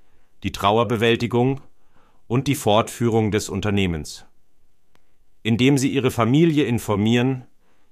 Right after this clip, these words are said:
Ihren Nachlassplan regelmäßig aktualisieren, den Prozess verständlich machen und die Konsequenzen für das Unternehmen einplanen, schaffen Sie die Grundlage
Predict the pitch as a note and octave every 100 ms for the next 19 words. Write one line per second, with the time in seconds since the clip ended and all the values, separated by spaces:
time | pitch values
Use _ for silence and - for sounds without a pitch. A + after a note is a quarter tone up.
0 | - - G#2+ G2+ G2 D#2+ G2+ G#2 A#2+ A#2
1 | A2+ - A2+ G#2+ G#2+ G#2+ - - - -
2 | E2+ A#2 B2+ B2 A2 G#2+ B2+ - G#2 -
3 | - G2+ F#2+ F#2+ G2+ G#2 A2 A#2+ - -
4 | - - - - - G#2+ - G#2 - B2
5 | - - - A2+ B2+ C#3 C3 G#2+ G2 A2
6 | A2 - - - - - - - B2 C3+
7 | C3 C3+ C3+ C#3+ B2 D#3 E3+ D3 - A2+
8 | G#2 G#2 F#2+ F#2 F#2 F#2 - F#2+ G#2 F#2+
9 | E2+ F2 F#2 A#2+ - - - - - -
10 | - - B2+ - C#3+ A#2 C#3 C3+ - -
11 | G#2+ B2+ B2+ A2+ A2 A2+ B2 B2+